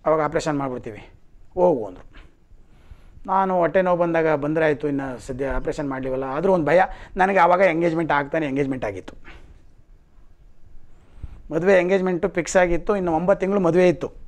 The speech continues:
ನಾನು ಆವಾಗ ಎಲ್ಲೇ ಹೋದರೂ engagement ಆಗಿತ್ತಲ್ಲ ನಂಜನಗೂಡಲ್ಲಿ ನನಗೆ ಹುಡುಗಿ ನೋಡಿದ್ದು. ಯಾವ ಊರಿಗೆ ಹೋದರೂ ಇವ್ರು ಕೊಟ್ಟಿರೋ ಮಾತ್ರೆ ಜೋಬಲ್ಲೇ ಇಟ್ಕೊಂಡು ಹೋಗೋದು.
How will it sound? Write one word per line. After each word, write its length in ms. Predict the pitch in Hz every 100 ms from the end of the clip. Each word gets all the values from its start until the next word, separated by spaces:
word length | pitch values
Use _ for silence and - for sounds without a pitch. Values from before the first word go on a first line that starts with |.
| - - - - - - - - 254
ನಾನು 180 | 262
ಆವಾಗ 200 | 247 247 254 240
ಎಲ್ಲೇ 300 | 214 240 247
ಹೋದರೂ 260 | 220 226
engagement 420 | 202 214 220 202
ಆಗಿತ್ತಲ್ಲ 380 | 190 185 190 196
ನಂಜನಗೂಡಲ್ಲಿ 600 | 180 165 170 175 170 170
ನನಗೆ 360 | 196 147 143 143 139 131 123 120 117 113 113 110 107 - - - - -
ಹುಡುಗಿ 380 | 160 165 160 143
ನೋಡಿದ್ದು. 500 | 143 139 143 240 - - - - - - - -
ಯಾವ 260 | 190 233 262
ಊರಿಗೆ 220 | 262 233
ಹೋದರೂ 200 | 233 254
ಇವ್ರು 160 | 226
ಕೊಟ್ಟಿರೋ 320 | - 220 240 214
ಮಾತ್ರೆ 260 | 202 226
ಜೋಬಲ್ಲೇ 300 | 202 214 220
ಇಟ್ಕೊಂಡು 260 | 208 202 202
ಹೋಗೋದು. 220 | 190